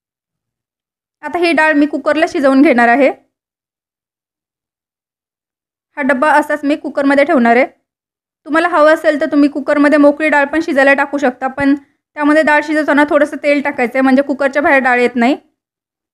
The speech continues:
तर याच्या सहा ते सात शिट्ट्या करून घेतल्यात मी. सहा ते सात शिट्ट्यांमध्ये डाळ चांगली मऊ शिजते. तर रवीने किंवा चमच्याने आपल्याला ही डाळ घोटून घ्यायची आहे, मऊ करून घ्यायची आहे. डाळ चांगली शिजल्यामुळे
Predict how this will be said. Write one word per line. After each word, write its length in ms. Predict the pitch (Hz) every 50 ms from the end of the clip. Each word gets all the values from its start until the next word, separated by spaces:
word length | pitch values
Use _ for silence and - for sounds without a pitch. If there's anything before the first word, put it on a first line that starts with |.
| _ _
तर 60 | - 311
याच्या 220 | 311 302 311 311
सहा 220 | 320 - 370 339 285
ते 120 | 277 311 311
सात 180 | - 330 311 302 -
शिट्ट्या 220 | 339 254 - 294 285
करून 220 | 285 277 277 269
घेतल्यात 360 | 285 330 330 240 240 233 240
मी. 160 | 247 262 294 330 -
सहा 240 | _ - 359 285
ते 140 | 277 277 302
सात 140 | 294 339 330
शिट्ट्यांमध्ये 640 | 311 - - 285 254 - 311 302 311 302 240 247 277 - - _ _ _ _ _ _ _ _ _
डाळ 200 | 269 277 277 285
चांगली 260 | 285 - 302 294 294 302
मऊ 180 | 285 277 285
शिजते. 400 | 294 - 320 285 - - 247 277 370 - _ _ _ _ _ _ _ _ _ _ _ _ _ _ _ _ _ _ _ -
तर 100 | 294 285
रवीने 300 | 311 302 302 330 330 370
किंवा 220 | 370 370 359 330 330
चमच्याने 360 | 370 330 302 311 339 302 302
आपल्याला 300 | 302 294 302 294 302 330
ही 80 | 320
डाळ 180 | 285 269 285 285
घोटून 340 | 277 349 339 - 294 294 294
घ्यायची 320 | 294 339 262 - - 247
आहे, 100 | 247 320 - - _ _ _ _ _ _ _ _ _
मऊ 160 | 269 277 285
करून 220 | 269 294 294 277 294
घ्यायची 280 | 320 247 - - 247
आहे. 100 | 240 - - - _ _ _ _ _ _ _ _ _ _ _ _ _ _ _ _ _ _ _ _ _ _ _ _ _ _ _ _ _ _ _ _ _ -
डाळ 180 | 277 285 285
चांगली 280 | 294 302 330 320 311 339
शिजल्यामुळे 580 | 330 370 285 254 262 302 302 311 311 277 277